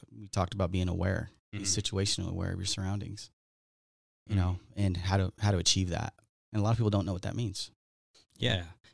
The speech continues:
Speaker 2: No, and, and they don't. And the crazy part is I had this, like, what I would call him a line daddy, right? And one of the
Speaker 1: Mm-hmm.
Speaker 2: first things he would tell me is,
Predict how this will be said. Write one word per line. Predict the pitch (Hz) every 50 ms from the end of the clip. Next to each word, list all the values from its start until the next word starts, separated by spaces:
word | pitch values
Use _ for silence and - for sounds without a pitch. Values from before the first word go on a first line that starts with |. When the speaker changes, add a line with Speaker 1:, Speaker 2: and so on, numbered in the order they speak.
| _ _ _
Speaker 2:
No, | - 123 113 107 104 - -
and, | 127 113 110 -
and | 120 120 113 101
they | 110 113
don't. | 107 113 123 139 113 98 98 95 -
And | 101 104 98 95 90 - - - - -
the | 107
crazy | - - 127 139 156 147 123
part | - - 95 95 92
is | 92 92 98
I | 98 107
had | 123 127 120 120
this, | 107 98 - - - - - - -
like, | 87 101 - - _ _ _ -
what | 110 101 104
I | 107 117
would | 120 107 98 -
call | - 101 101 95
him | 92
a | 90
line | 85 85 87 90 90 87
daddy, | 80 73 71 - - -
right? | 80 85 87 92 92 -
And | - - 95 98 107
one | 127 135
of | 143
the | 120 110
Speaker 1:
Mm-hmm. | 101 104
Speaker 2:
first | 104 101 - -
things | - 98 92 87 85 -
he | 95 90
would | 85 82 -
tell | - - 90 87 87
me | 85 82 80 76 76 - _ _ _ _ _ _ _ _ _ _ _ _ _ _ _ _ -
is, | 90 82 80 - -